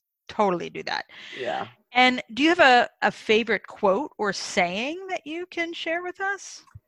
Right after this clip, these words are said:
Speaker 2: I have a new quote that's brand new just 'cause I read this article yesterday. It's an article that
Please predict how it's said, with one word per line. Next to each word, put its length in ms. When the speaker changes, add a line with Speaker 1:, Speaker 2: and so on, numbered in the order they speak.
Speaker 2:
I 200
have 200
a 80
new 320
quote 460
that's 420
brand 540
new 380
just 520
'cause 100
I 140
read 420
this 240
article 800
yesterday. 840
It's 180
an 140
article 840
that 520